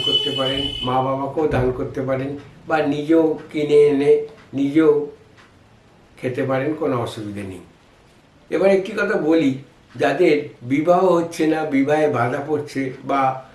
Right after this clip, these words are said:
সব কিছু হয়েও শেষ মুহূর্তে কেটে যাচ্ছে সম্পর্ক, তাদের জন্যই বলছি, তারা এই গুরু পূর্ণিমার দিনে একটি কাজ করুন। কাঁচা হলুদ,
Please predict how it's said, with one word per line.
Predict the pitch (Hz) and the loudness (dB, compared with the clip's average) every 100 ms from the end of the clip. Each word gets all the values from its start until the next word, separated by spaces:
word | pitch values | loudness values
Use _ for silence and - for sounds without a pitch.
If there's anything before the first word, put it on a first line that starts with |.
| - - | -20 -10
সব | - 165 160 | -2 -2 -2
কিছু | 196 185 190 | -6 -4 -2
হয়েও | 147 165 180 | 2 2 2
শেষ | 165 160 165 165 | 0 0 0 0
মুহূর্তে | 170 175 180 180 156 127 120 - - - | -4 0 0 0 0 0 0 -8 -20 -4
কেটে | 160 156 190 175 | -2 2 4 4
যাচ্ছে | 151 - 135 139 - - - _ - | 4 0 -4 -4 -6 -14 -20 _ -14
সম্পর্ক, | 135 139 139 143 127 117 123 127 - - _ - | -4 -2 -2 0 -2 0 -4 -4 -8 -20 _ 0
তাদের | 143 143 180 | 0 2 2
জন্যই | 180 185 180 170 | 2 2 4 2
বলছি, | 139 147 - 127 127 - - - _ _ _ - | 4 2 2 -2 -4 -6 -20 -20 _ _ _ -2
তারা | 151 165 160 135 - - | 0 4 2 0 -8 -2
এই | 156 | -2
গুরু | 135 147 170 180 170 - - - - | -2 -4 -2 0 -2 -6 -18 -14 0
পূর্ণিমার | 170 180 175 175 165 131 | 2 4 4 4 2 2
দিনে | 151 170 127 - - - - - - | 2 4 2 -2 -10 -20 -20 -16 -6
একটি | 147 180 | -6 -6
কাজ | - 147 123 - | -2 0 0 -4
করুন। | - 95 - - - - - - - - - - - - | -10 -12 -12 -20 -20 -20 -20 -20 -20 -20 -20 -20 -20 -6
কাঁচা | 160 165 165 214 | 2 2 2 0
হলুদ, | 123 151 180 165 151 | 0 0 4 4 2